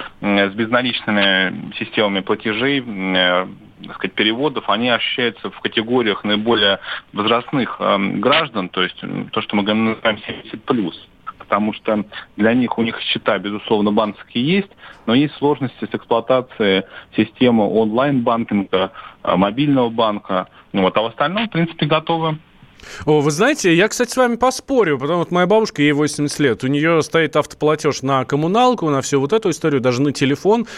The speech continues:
Speaker 2: и в магазинах она тоже расла-, расплачивается картой.
Speaker 1: Дело в том, что здесь есть момент, э, который, м, затормаживает полный переход на безналичную систему платежей,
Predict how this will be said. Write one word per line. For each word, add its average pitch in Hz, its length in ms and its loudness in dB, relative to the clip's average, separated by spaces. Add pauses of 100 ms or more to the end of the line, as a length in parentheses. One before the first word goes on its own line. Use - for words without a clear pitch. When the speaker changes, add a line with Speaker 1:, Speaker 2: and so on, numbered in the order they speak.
(200)
Speaker 2:
и 143 300 4
в 123 100 0
магазинах 143 460 0
она 156 140 2
тоже 151 180 0
расла-, 139 320 0
расплачивается 135 540 0
картой. 117 360 -2 (1300)
Speaker 1:
Дело 175 220 6
в - 60 -10
том, 247 180 0
что - 220 0
здесь 180 300 -2
есть 175 340 -4
момент, 160 640 -2
э, 139 340 2
который, 156 480 0
м, 120 760 4
затормаживает 127 880 -2 (200)
полный 123 540 2
переход 127 520 -2
на 104 260 2
безналичную 117 680 -2
систему 117 260 -2
платежей, 151 600 0